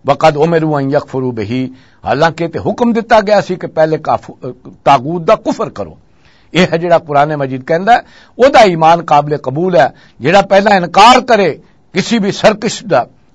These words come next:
ہر سرکش دا اور او دے حکم منن دا، وَمَنْ یکفر بِالطَّاغُوتِ ویؤمن باللہ، جڑا پہلا کفر کرے طاغوت دا پھر ایمان لے آئے اللہ تے، فَقَدْ استمسک بالعروۃ الوثقی، وہ ہے جن نے پھر مضبوط جڑا ہے سہارا انہوں پھڑ لیا۔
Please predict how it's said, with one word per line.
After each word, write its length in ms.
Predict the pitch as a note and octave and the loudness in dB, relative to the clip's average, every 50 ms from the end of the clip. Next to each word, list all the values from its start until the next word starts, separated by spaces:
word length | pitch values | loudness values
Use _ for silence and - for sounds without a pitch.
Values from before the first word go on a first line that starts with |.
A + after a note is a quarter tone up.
| _ - | _ -2
ہر 180 | - D#3+ A#3 G#3+ | 2 2 2 2
سرکش 420 | - - G#3+ A3+ G3+ - C4 G3+ - F3+ | 2 0 0 0 0 -4 -6 -6 -2 2
دا 80 | G3 F3 F3 E3 | 4 6 6 6
اور 80 | D#3+ E3 | 4 2
او 100 | F3 E3+ | -2 -2
دے 100 | D#3+ E3+ | -2 -4
حکم 300 | B2+ C#3 - - D3 D3 | -4 -4 -6 -6 -6 -6
منن 320 | C#3 C#3 C#3 D3 C#3 A#2 | -6 -4 -4 -6 -6 -6
دا، 100 | A2+ G2+ G2+ - _ _ _ _ _ _ _ _ _ _ - | -8 -8 -10 -14 _ _ _ _ _ _ _ _ _ _ -4
وَمَنْ 240 | A2+ C#3+ D#3 F3+ F3+ D#3+ | -2 0 2 2 0 2
یکفر 360 | E3 - - - - B3+ B3 F3+ | 2 2 2 2 2 2 2 2
بِالطَّاغُوتِ 580 | G3+ F#3+ - - F#3 E3+ D#3+ E3+ G#3 A3 G3+ C4+ B3+ B3+ | 0 -2 2 4 4 4 4 2 -2 -4 0 2 2 2
ویؤمن 460 | A3 E3+ E3+ F3+ E3 D3 D3 C#3 A#2+ | 2 2 0 0 -2 -2 -4 -4 -2
باللہ، 360 | G#2+ D#3+ E3 D3 C3+ A#2+ G2+ F#2 - _ _ _ _ _ - | -4 -4 -2 0 0 0 0 -2 -6 _ _ _ _ _ -6
جڑا 200 | B2 D#3 E3+ E3 D#3+ | 0 2 2 2 4
پہلا 240 | F3 F3+ F#3 G3 F3 - - | 0 2 2 2 0 2 0
کفر 220 | A3 G3 A#3 C#4 | 0 2 2 0
کرے 220 | C4+ C4+ A#3+ A#3+ A3+ - G#3+ | 2 2 2 2 2 2 2
طاغوت 360 | F#3 F3 E3+ G3 A3 A3 G3 | 2 2 2 0 -4 0 2
دا 100 | C4 B3+ E3+ - | 2 2 2 2
پھر 120 | - F4 E4 | 0 0 0
ایمان 320 | C4+ A3 G3 F3+ F3 F#3 F#3+ | 2 2 2 4 4 2 2
لے 80 | E3+ D#3 | 2 4
آئے 160 | C#3+ D#3 D#3 C#3+ | 4 4 4 2
اللہ 220 | C#3 C#3+ E3 E3+ - | 2 2 2 2 2
تے، 100 | - - - - _ _ _ _ _ | -2 -8 -10 -16 _ _ _ _ _
فَقَدْ 320 | - E3 E3+ - D#3 C#3+ D#3+ | -2 -2 0 0 -4 -4 -4
استمسک 680 | F#3 - - C4 C4 B3+ A#3+ A3 - - F3 F3 - D#3 | -6 -2 0 0 0 2 -2 -4 -2 -2 -2 -2 -2 -4
بالعروۃ 580 | D3 D#3 D3 D3 D3 F3+ E3+ D3 C#3 C3+ C3+ - | -4 -2 -4 -4 -6 -6 -4 -4 -4 -4 -4 -8
الوثقی، 440 | A2+ A2 E3 E3+ - - G3 G3+ G#3 G#3 - - - _ _ | -10 -8 -10 -10 -8 -2 0 0 0 0 -4 -14 -20 _ _
وہ 120 | F4 G4+ F4+ C#4 - | 2 4 4 4 4
ہے 80 | G#3+ G#3+ | 4 2
جن 180 | E3 F3+ F3 F3 | 2 0 -4 -2
نے 100 | E3+ D3 | -2 -4
پھر 160 | - C3 C3 A#2+ G#2+ - B2 | -2 -4 -6 -6 -6 -2 -2
مضبوط 460 | C3 C3 B2 C#3 F3+ G#3 G#3 G#3 G3+ F#3 | -2 -2 -2 -4 -2 -2 -4 -4 -6 -8
جڑا 240 | D#3+ D#3 D3 C3+ A2 | -6 -2 -2 -2 0
ہے 100 | C#3+ D3+ - | -2 -4 -4
سہارا 280 | - G#2 A2 B2 D3 F3+ | -4 -4 -2 0 0 0
انہوں 200 | E3+ D3+ D#3+ D#3 | 0 -2 -6 -10
پھڑ 160 | - G#2+ A#2 A2 | -8 -8 -8 -8
لیا۔ 200 | G2+ F#2+ E2+ | -8 -12 -14